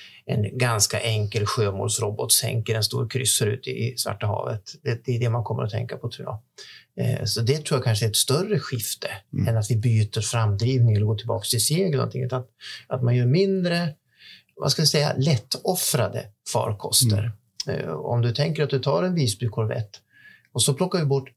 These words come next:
Speaker 1: allt som krävs för besättningen. Förråd, mässar, ja, hytter, toaletter, tankar, allt sånt. Så kan man ju krympa henne oerhört mycket. För allt idag sköts ju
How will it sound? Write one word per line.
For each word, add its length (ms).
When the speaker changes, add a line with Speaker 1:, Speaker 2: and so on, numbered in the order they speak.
Speaker 1:
allt 560
som 260
krävs 440
för 80
besättningen. 640
Förråd, 560
mässar, 840
ja, 100
hytter, 720
toaletter, 920
tankar, 580
allt 220
sånt. 300
Så 140
kan 140
man 80
ju 60
krympa 320
henne 240
oerhört 520
mycket. 300
För 60
allt 260
idag 220
sköts 400
ju 140